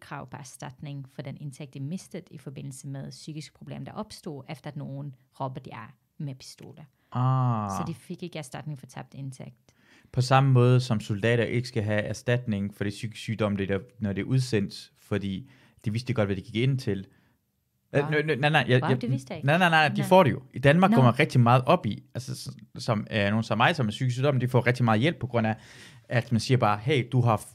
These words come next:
Speaker 2: posttraumatisk stress og alt muligt andet, alt det her ting, for det er rigtig meget, det, det, altså, det er en vild ting at få en pistol i hovedet gået fra. Endnu værre s-, i Norge, end man er udsendt. Men så siger man, måske er det, er det, var det begrundet,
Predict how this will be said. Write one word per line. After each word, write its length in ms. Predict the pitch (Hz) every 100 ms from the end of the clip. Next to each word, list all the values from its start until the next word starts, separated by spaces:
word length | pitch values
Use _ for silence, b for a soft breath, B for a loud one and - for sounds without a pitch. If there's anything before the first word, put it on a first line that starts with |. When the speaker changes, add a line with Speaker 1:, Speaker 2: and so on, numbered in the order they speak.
| - - _ - 104 104 _ -
Speaker 2:
posttraumatisk 360 | 120 - 95 -
stress 300 | - 180 -
og 60 |
alt 120 | 151 131
muligt 160 | 107
andet, 320 | 101 101 - -
alt 200 | 127 123
det 80 | 117
her 60 |
ting, 220 | 110 139
for 60 | 123
det 80 | 113
er 80 | 127
rigtig 200 | 123 113
meget, 360 | 104 113 127 - -
det, 120 | 113 - _ _ _
det, 80 | _ _ _ -
altså, 200 | 104 98 - _ _
det 60 | 120
er 40 |
en 80 | 110
vild 160 | 147 127
ting 300 | 139 120 - -
at 80 | -
få 80 |
en 80 | 101
pistol 260 | 92 - 113
i 40 |
hovedet 260 | 90 143 135
gået 140 | 95
fra. 120 | 101 -
Endnu 160 | 147 117
værre 320 | 104 92 127
s-, 220 | - - _ _ _ - _ -
i 120 | 120
Norge, 440 | 110 98 113 123 127 b b b -
end 120 | 98
man 100 | 98
er 60 | 98
udsendt. 440 | 123 110 95 - B B B B B B -
Men 280 | 131 127 123
så 120 | 143
siger 140 | 147
man, 120 | 117
måske 500 | 113 113 - 143 143 - _ -
er 80 | 117
det, 140 | 123
er 80 | 123
det, 120 | 117 -
var 140 | 120 117
det 100 | 101
begrundet, 400 | 123 127 151